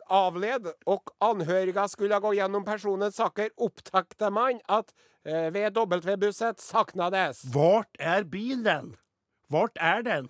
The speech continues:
Speaker 1: Vart er bilen? Og inte mer eller mindre. Vart er de grådiga arvingorna?
Speaker 2: Ja.
Speaker 1: For her har de, eh, inte vært og besøkt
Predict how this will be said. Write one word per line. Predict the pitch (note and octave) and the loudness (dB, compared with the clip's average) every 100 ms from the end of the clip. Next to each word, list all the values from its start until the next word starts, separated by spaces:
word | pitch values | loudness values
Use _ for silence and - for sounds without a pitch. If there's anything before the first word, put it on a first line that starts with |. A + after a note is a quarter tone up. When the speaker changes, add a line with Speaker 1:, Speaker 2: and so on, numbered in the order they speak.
| _ | _
Speaker 1:
Vart | A#2 C3 E3 D#3 | -6 0 0 0
er | D#3+ D#3+ | -2 -2
bilen? | E3 E3 C#3+ C3 D#3+ | -2 -2 -2 -4 -4
Og | E3 E3+ - | -2 -2 -2
inte | F#3 D#3+ C#3 D#3 E3 | -2 -2 -4 -6 -2
mer | F3 A3+ G#3+ - _ - _ _ - | -2 -2 -4 -6 _ -20 _ _ -4
eller | F3 F3+ F#3 | -2 0 0
mindre. | G#3 A3+ C4 B3 D3 _ _ _ _ _ _ _ _ - | -2 -4 -2 0 -2 _ _ _ _ _ _ _ _ -20
Vart | C3+ D3+ F#3+ A#3+ - - - | -14 0 2 2 -2 -8 -2
er | G#3 G#3+ G3 | 0 0 0
de | G#3+ G#3 | -2 -2
grådiga | E3+ G3+ A3+ F3 F3 F#3 F#3 | -2 0 0 0 0 0 2
arvingorna? | F#3+ F3+ E3 G#3 B3+ C4+ F3 A#2+ - | 0 0 0 0 0 0 0 -2 -6
Speaker 2:
Ja. | C3+ G#2+ F#2+ E3+ B3+ C#3 | -10 -8 -2 0 0 0
Speaker 1:
For | F#3+ | -2
her | F#3 D3 G3 C4+ A#3 | -2 -4 -2 -2 -2
har | A#3 A#3+ | -2 0
de, | A3+ A#3+ G#3 A#2+ _ _ _ _ _ _ _ _ _ - | 0 0 0 -6 _ _ _ _ _ _ _ _ _ -8
eh, | D#3 D3 C#3+ - | -6 -4 -6 -8
inte | C4 A#3+ F3 - C#4 | -6 -4 -4 -2 0
vært | C4+ B3 D4 | 0 -2 -2
og | C#4 | 0
besøkt | B3+ - C4 - - - | 0 0 -2 -4 -20 -20